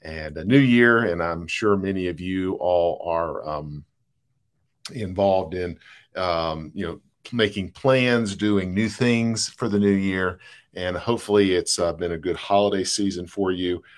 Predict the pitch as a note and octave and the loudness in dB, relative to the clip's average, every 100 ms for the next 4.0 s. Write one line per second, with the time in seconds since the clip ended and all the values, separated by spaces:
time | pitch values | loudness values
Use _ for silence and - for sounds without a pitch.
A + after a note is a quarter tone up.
0 | - _ E2+ E2 E2 D#2 D2+ - _ - | -20 _ -6 -4 -2 -4 -10 -16 _ -8
1 | G2+ G#2 G#2 D3 D3 - - A2 B2+ F3 | -6 0 2 0 -4 -8 2 4 6 2
2 | E3 - F2 E2+ F2 E2+ F2+ - - F2+ | -6 -10 -8 -6 -6 -6 -8 -8 -6 -6
3 | - F#2+ D#2 - G2+ A2+ A2 G#2+ G#2 G2+ | -4 -6 -6 0 2 6 6 4 2 -4